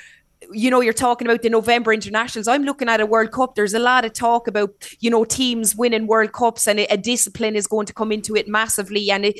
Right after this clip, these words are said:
if you're a coach and you're looking at that, it doesn't really, it doesn't really look good for Bundy, does it, going forward? Yeah, he brings aggression.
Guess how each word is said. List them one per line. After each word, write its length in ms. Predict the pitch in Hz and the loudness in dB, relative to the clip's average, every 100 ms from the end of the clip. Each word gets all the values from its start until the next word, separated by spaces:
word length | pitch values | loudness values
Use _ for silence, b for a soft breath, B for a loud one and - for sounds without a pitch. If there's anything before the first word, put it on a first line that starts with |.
| B | B
if 160 | 233 247 | -4 -2
you're 180 | 294 294 | -2 0
a 60 | |
coach 420 | 285 277 269 254 233 | 0 0 0 0 -4
and 140 | 226 | 0
you're 160 | 220 214 | 0 2
looking 260 | 233 - | 0 0
at 120 | 233 | -2
that, 160 | - 220 | 0 0
it 100 | 220 | 0
doesn't 300 | 254 240 220 | -4 -6 -6
really, 400 | 240 233 220 196 B B | -4 -4 -6 -8 B B
it 100 | - | -2
doesn't 400 | 269 254 240 202 | -2 -2 -4 -4
really 220 | 247 226 | -4 -2
look 220 | 226 226 - | 2 2 2
good 200 | 247 - | -2 -2
for 120 | 214 | -2
Bundy, 340 | 214 226 220 | 0 0 0
does 200 | 226 226 | -2 -2
it, 140 | 226 - | -4 0
going 180 | 220 | 0
forward? 340 | 220 240 226 185 | 2 2 2 0
Yeah, 320 | 190 226 240 | 0 0 0
he 120 | 247 | -4
brings 340 | 202 226 226 196 | 0 0 0 -6
aggression. 600 | 202 220 262 - 254 | 0 0 0 -6 -8